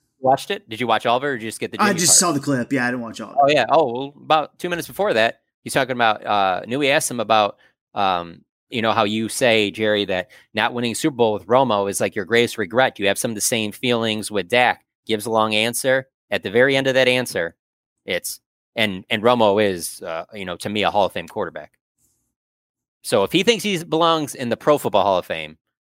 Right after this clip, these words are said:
Speaker 1: I'm
Speaker 2: He
Speaker 1: gonna say
Speaker 2: said
Speaker 1: it's
Speaker 2: it
Speaker 1: right.
Speaker 2: before.
Speaker 1: Jerry Jones thinks he belongs in the Ring of Honor.
Speaker 2: Yeah.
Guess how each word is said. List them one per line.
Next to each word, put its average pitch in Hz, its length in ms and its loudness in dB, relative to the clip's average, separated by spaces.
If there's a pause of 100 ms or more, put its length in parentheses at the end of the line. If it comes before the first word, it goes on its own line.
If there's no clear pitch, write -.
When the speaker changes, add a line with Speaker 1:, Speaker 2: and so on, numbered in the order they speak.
(760)
Speaker 1:
I'm 107 160 -2
Speaker 2:
He 143 60 4
Speaker 1:
gonna 113 60 4
say - 120 4
Speaker 2:
said 113 80 4
Speaker 1:
it's 104 60 -2
Speaker 2:
it 113 40 -2
Speaker 1:
right. 104 60 -2
Speaker 2:
before. 139 260 -4
Speaker 1:
Jerry 139 160 -6 (100)
Jones 117 180 0 (100)
thinks 104 120 -12
he 107 120 -2
belongs 95 340 -4
in 90 60 -8
the 87 80 -8
Ring 87 160 -10
of 80 60 -8
Honor. 78 200 -8
Speaker 2:
Yeah. 107 100 -14